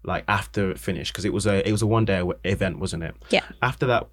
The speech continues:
Speaker 1: after that day happened, did you see or did you get good feedback from it? Um, what, what impact did it create?
Speaker 2: Yeah, the feedback was unreal. You know, there were so many messages that myself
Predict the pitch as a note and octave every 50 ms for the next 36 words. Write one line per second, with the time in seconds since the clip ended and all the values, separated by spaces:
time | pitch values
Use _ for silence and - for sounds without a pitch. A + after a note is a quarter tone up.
0 | - - C3+ - - A#2+ A2 - - - G#2+ G2+ G2 G2+ G2+ G#2 - - D#3 F3
1 | - A2 - G#2+ G#2+ G#2 - - - A2+ A2 G#2 G#2 G2+ G2 F2+ - - G2 G2
2 | F#2 - F#2+ F2+ - F#2+ F#2+ F#2 E2 - G2 - - - G2+ - - - A2 G#2+
3 | G2+ - G#2 - - - - G#2 G2 G2+ G2+ G2+ - - - - - - - _
4 | F#2 F#2+ F#2 F2+ F2+ F2 E2+ - - _ - G2 G2 G#2+ A#2+ A#2+ - - - -
5 | - - - - - - - - - A2 A2+ A#2 - G#2+ G#2 G#2+ - - - -
6 | G2 E2 - - - - F2+ F2 D#2+ D2+ - - - - - _ _ _ _ _
7 | _ _ _ _ _ _ - F#3 D#3+ E3 F3 A3 - - C4 A#3+ F3+ - E3+ D3+
8 | - - - F#3 F3+ E3+ E3+ E3+ E3+ E3 E3+ F3 F3+ F3+ - _ - - _ -
9 | F#3 - - - G3+ F#3+ - - - - G3+ G3 G3 G3 F#3 F#3 F#3 F3+ F3 -
10 | - - F3 - F3+ F3 - - - - F3 - - F#3 F3+ F3+ F3+ F3